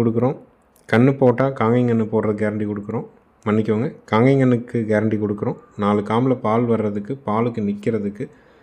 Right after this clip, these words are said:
சுழி சுத்தமா இருக்கிறதுக்கு, ஆண்கள் பெண்கள் பிடிக்கிற வரைக்கும் உத்தரவாதம் உண்டுங்க. மாடு நல்ல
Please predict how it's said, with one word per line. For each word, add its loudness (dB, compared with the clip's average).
சுழி 4
சுத்தமா 2
இருக்கிறதுக்கு, -2
ஆண்கள் 6
பெண்கள் 0
பிடிக்கிற -2
வரைக்கும் -4
உத்தரவாதம் 0
உண்டுங்க. -6
மாடு 4
நல்ல 2